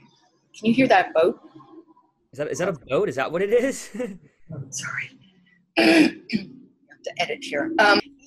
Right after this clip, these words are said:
Speaker 1: you know, so the young people protesting at City Hall are, are being very explicit about budget items that they want taken out of New York City's police budget. You know, why do they need five million dollars to upgrade their locker rooms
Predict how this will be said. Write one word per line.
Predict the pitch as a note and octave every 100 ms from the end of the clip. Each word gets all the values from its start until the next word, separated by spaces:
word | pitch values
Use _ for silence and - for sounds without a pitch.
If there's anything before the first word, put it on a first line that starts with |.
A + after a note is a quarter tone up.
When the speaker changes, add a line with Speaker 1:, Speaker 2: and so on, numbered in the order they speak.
| -
Speaker 1:
you | C#4+
know, | B3+
so | A3 C4
the | A#3+
young | A3 C4+ C#4
people | D4 A#3+
protesting | A3+ A#3 A3 A3+ - G3
at | F3+
City | - G3 F#3
Hall | - E4+ F4+ -
are, | A3 G#3+
are | G#3
being | A#3 A3+ G#3+
very | F4 G#4 G3
explicit | - - - G#4+ - B3 -
about | F3 F3 D#3+ -
budget | A#3+ C4 C4 F3
items | E3+ D#3+ D3
that | - -
they | D#3+
want | E3 -
taken | - G#3+ G3 -
out | F3+ F3+
of | E3
New | E3+
York | D#3 -
City's | F#3 D#3+ D3 -
police | D#3 A#3 D4+
budget. | - - - - - _ _ _ _ -
You |
know, | D#3+ B2+
why | D3 F3
do | G3+
they | A#3 B3
need | G#3 G3 F3+ E3+ - _ _ _ _ _ _ _ _ _
five | E3 D#3+ F3 F3+
million | E3+ E3 D#3+ D3
dollars | D3 D3 C#3+ C#3
to | - D3+
upgrade | - D3+ C3+
their | C3+
locker | C#3 C3+ - -
rooms | C3+ C3 - -